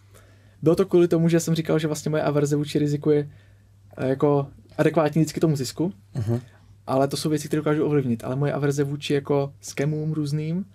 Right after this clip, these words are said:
Speaker 1: a různým jako potenciálním problémům, které by se mohly vyjevit do budoucna, je úplně absolutní. Takže já prostě, já ne-, nedopustím to, aby na do-, na Golden Pocket šla nějaká špína, nebo
Speaker 2: Ok.
Speaker 1: aby nás spojovali někdy s nějakým prostě problémem.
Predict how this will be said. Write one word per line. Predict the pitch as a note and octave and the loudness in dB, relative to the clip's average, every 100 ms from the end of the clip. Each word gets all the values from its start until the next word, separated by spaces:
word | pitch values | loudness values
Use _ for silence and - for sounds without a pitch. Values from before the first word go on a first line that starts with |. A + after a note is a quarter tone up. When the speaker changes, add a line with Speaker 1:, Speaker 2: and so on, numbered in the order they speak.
| - - | -20 -8
Speaker 1:
a | - | 0
různým | C#3 D3 | 2 2
jako | D3+ D#3 | 0 0
potenciálním | D3 D#3 D#3 D3+ D3+ D#3+ | 0 0 2 0 2 2
problémům, | D#3 D#3 D3+ D#3+ | 2 4 4 2
které | D#3 D3+ | 0 -2
by | D3 | -2
se | D3+ | -2
mohly | D3+ | 0
vyjevit | D3+ D3+ D3+ | 0 0 2
do | |
budoucna, | C#3+ C#3 C#3 C#3 D#3 - - - - - | 2 2 0 -6 -8 -14 -20 -20 -20 -2
je | C3 | 0
úplně | D#3+ D#3+ D3+ | 2 2 2
absolutní. | - D3 A#2+ A#2 - - - _ _ - - | 2 0 0 -6 -12 -20 -20 _ _ -20 -16
Takže | - C#3+ | -2 0
já | |
prostě, | C#3 C#3+ C#3+ D3 C#3+ C#3+ | 0 -2 0 2 2 2
já | C#3 | -2
ne-, | B2 C#3+ | -2 -4
nedopustím | C#3 D3 D3+ D3+ - D3+ | -2 0 0 -2 -6 -4
to, | D3+ | -2
aby | C#3+ D3+ D3 | 0 0 0
na | C#3+ | -2
do-, | C#3+ C#3+ C#3 | -2 -2 -2
na | C#3+ | 0
Golden | C#3+ D3 | 0 0
Pocket | C#3+ C#3 C#3+ | -4 -6 -4
šla | C#3+ | -4
nějaká | C#3 C#3 | -2 -4
špína, | - D3 C3+ | -4 -4 -2
nebo | C#3 | 0
Speaker 2:
Ok. | C3 | 2
Speaker 1:
aby | |
nás | C#3+ C#3+ | 0 -2
spojovali | - C#3+ C#3 C#3+ | -2 0 2 0
někdy | C#3+ C#3+ | 0 0
s | |
nějakým | C#3+ C#3 D3 | -2 -2 -4
prostě | C#3 C3+ - | -4 -6 -4
problémem. | C#3+ C#3 C3+ A#2+ | -2 0 0 -2